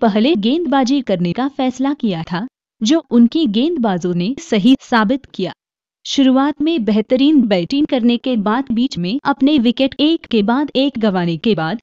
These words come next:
श्रीलंका की पारी दो सौ पन्द्रह रन पर ऑल आउट हो गई। लेकिन इस बीच कुछ ऐसा दिखा जो भारतीय क्रिकेट टीम में ज्यादा नहीं दिखाई देता। भारतीय टीम के कैप्टन कुल माने जाने वाले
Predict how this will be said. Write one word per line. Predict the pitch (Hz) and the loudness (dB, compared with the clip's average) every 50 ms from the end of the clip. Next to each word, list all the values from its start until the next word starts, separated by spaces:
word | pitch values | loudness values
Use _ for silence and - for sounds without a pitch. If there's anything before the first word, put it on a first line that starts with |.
| - 294 | -12 -14
श्रीलंका | 302 - 240 233 214 247 269 277 - - 302 302 | -8 -4 -2 -2 0 0 0 -2 -2 -2 -2 -2
की | 320 339 320 - | -2 -2 -2 -2
पारी | 277 247 240 254 247 | -2 -2 0 0 0
दो | 170 202 226 262 | 0 2 0 0
सौ | - - 208 202 233 - - | -2 -2 -2 0 0 0 0
पन्द्रह | 233 214 208 190 226 277 | 2 2 2 2 2 0
रन | - 254 269 240 247 - - - | 2 2 2 0 0 -4 -6 -6
पर | 302 302 294 - | -6 -4 -2 0
ऑल | 277 269 302 - | -2 -2 -2 -2
आउट | - 220 226 269 285 269 - 262 | 0 0 2 2 0 -2 0 -2
हो | 214 175 | -2 -2
गई। | 165 175 160 - _ _ _ _ _ _ _ _ _ - | -2 -6 -8 -10 _ _ _ _ _ _ _ _ _ 0
लेकिन | 233 247 254 254 - 294 277 269 - | 4 4 4 4 4 4 4 4 4
इस | 240 262 202 | 2 -2 -2
बीच | 170 175 202 269 - - | -2 -2 -2 -2 -4 -4
कुछ | - _ - 311 - - - - | -10 _ -4 -4 -4 -4 -6 -2
ऐसा | 208 214 208 - - 294 | -2 -2 0 0 0 0
दिखा | 226 220 202 - - 190 175 - 208 | 0 0 -2 -2 -4 -8 -6 -4 0
जो | 208 269 269 226 | 2 2 2 2
भारतीय | 202 202 220 226 226 - 294 320 320 | 0 0 0 0 0 0 0 0 0
क्रिकेट | 302 - 277 240 - 269 277 _ - | 0 0 -2 -2 0 -2 -2 _ -2
टीम | - 226 190 185 | -2 -2 0 0
में | 190 208 285 - 208 | 0 0 0 -2 -2
ज्यादा | 175 226 240 233 226 302 320 | 0 0 0 2 2 2 2
नहीं | 285 247 220 208 302 330 | 2 2 2 2 2 2
दिखाई | 285 247 - - 202 175 175 | 0 -2 -4 -4 -4 -4 -2
देता। | 226 220 180 - - 175 - _ _ _ _ _ _ _ _ - | -2 -2 -2 -2 -4 -8 -8 _ _ _ _ _ _ _ _ -2
भारतीय | 233 226 220 220 240 247 247 233 - 302 302 302 | 0 2 4 4 4 4 2 0 0 0 0 0
टीम | 277 - 269 277 311 320 | 0 2 2 2 2 0
के | - - 320 320 | -2 -4 -6 -2
कैप्टन | - 240 196 170 - - - 277 285 277 | 0 0 0 0 -4 -2 0 2 4 4
कुल | 269 - 294 302 311 302 | 4 2 2 2 2 2
माने | 285 220 185 180 185 | 2 0 0 -2 -2
जाने | 214 240 220 208 214 214 | 0 0 0 2 2 2
वाले | 254 269 262 262 254 269 | 2 2 2 2 2 0